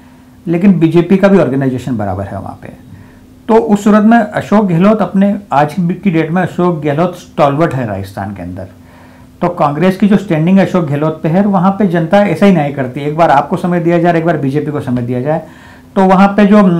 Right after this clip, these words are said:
अल्टरनेट गवर्नमेंट है उससे चेक एंड बैलेंस बना रहता है। जब आप तीन चार बार एक साथ आ जाते हो ना, तो फिर आप अहंकारी हो जाते हो, जैसे मध्य प्रदेश की स्थितियाँ हैं। मध्य प्रदेश में करप्शन भी है, अहंकार भी है नेताओं का,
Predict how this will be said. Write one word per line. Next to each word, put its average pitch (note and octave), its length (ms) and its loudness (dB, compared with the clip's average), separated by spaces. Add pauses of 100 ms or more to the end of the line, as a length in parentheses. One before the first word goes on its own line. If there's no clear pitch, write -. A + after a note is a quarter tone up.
अल्टरनेट F3+ 360 2
गवर्नमेंट E3+ 460 2
है F#3 140 2
उससे F#3+ 180 0
चेक F#3 300 0
एंड F#3 120 2
बैलेंस F3 260 4
बना D3+ 240 2
रहता A2+ 240 -4
है। A2 180 -8 (440)
जब E3+ 120 2
आप F3+ 140 2
तीन E3+ 160 4
चार G3 200 4
बार G#3 140 4
एक F3 100 -2
साथ G#3 160 2
आ F#3 120 4
जाते F3 260 2
हो F#3 80 4
ना, G3+ 120 4
तो G3+ 100 2
फिर G3 160 2
आप F#3 140 2
अहंकारी D#3 400 2
हो D3 140 0
जाते A#2 260 -6
हो, C#3+ 120 -6
जैसे D#3 200 -2
मध्य C3+ 180 -2
प्रदेश B2 280 -6
की B2 80 -12
स्थितियाँ - 360 -12
हैं। G#2+ 160 -14 (520)
मध्य D3 140 -4
प्रदेश F3+ 280 0
में F#3 120 2
करप्शन F3+ 440 0
भी F3+ 160 2
है, F#3+ 240 4 (540)
अहंकार D#3+ 500 2
भी F3+ 120 4
है F#3 160 4
नेताओं F3 360 2
का, G3 300 0